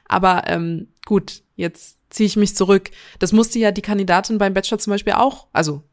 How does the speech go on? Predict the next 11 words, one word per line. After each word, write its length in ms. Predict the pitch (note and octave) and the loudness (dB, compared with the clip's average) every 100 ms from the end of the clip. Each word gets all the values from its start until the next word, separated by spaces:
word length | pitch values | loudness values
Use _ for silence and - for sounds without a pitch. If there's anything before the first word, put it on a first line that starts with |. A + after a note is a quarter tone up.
| - | -4
die 80 | D#3 | -2
Ex-Freundin 520 | D#3+ - D3+ D3+ C#3+ | -2 -2 -2 -2 -4
oder 160 | D#3+ | -6
die 100 | D#3 D3 | -6 -4
Freundinnen 600 | - F3+ F3 D#3+ D3+ - _ _ | 0 2 0 -2 -8 -14 _ _
mussten 240 | F#3+ - F#3+ | -6 -4 -2
das 80 | F#3+ | 0
ja 120 | E3 | 0
auch 160 | F3+ | -2
tun. 360 | - C4 G3 - - - - | 2 2 2 -2 -20 -20 -16
Und 420 | - F3 F3 F3 | -6 -2 -2 -6